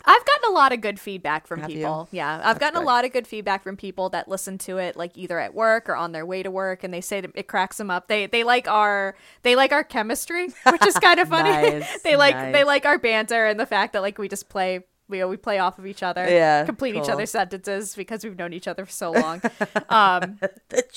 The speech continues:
Speaker 1: and the
Speaker 2: ginger
Speaker 1: movies we
Speaker 2: ale.
Speaker 1: review, like, we just, you know, unapologetic.
Speaker 2: Yeah.
Speaker 1: Someone, someone had said they like the unapologetic take on bad movies just because we're not trying to sugarcoat it, which
Speaker 2: No.
Speaker 1: we,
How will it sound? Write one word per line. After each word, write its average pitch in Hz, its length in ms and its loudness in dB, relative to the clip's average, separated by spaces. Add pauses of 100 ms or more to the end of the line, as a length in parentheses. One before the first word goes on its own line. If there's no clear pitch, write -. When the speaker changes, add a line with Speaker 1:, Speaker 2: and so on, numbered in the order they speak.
(100)
Speaker 1:
and 285 120 4
the 311 60 8
Speaker 2:
ginger 320 120 0
Speaker 1:
movies 311 300 0
we 277 100 -6
Speaker 2:
ale. 262 100 2
Speaker 1:
review, 214 320 0
like, 196 220 -2
we 208 120 -6
just, - 380 -8
you 226 100 -6
know, 180 160 -2
unapologetic. 170 840 -6 (460)
Speaker 2:
Yeah. 185 300 8
Speaker 1:
Someone, 330 380 4
someone 302 240 2
had 269 120 2
said 254 120 -2
they 226 100 -2
like 214 180 -2
the 214 160 -14
unapologetic 202 800 -2
take 185 280 -8
on 175 80 -6
bad 165 260 -6
movies 160 460 -12
just 226 180 4
because 226 300 -4
we're 233 80 -4
not 196 180 0
trying 190 160 -4
to 170 80 -10
sugarcoat 160 500 -10
it, - 140 -12
which - 240 -14
Speaker 2:
No. 170 640 -2
Speaker 1:
we, 247 140 -6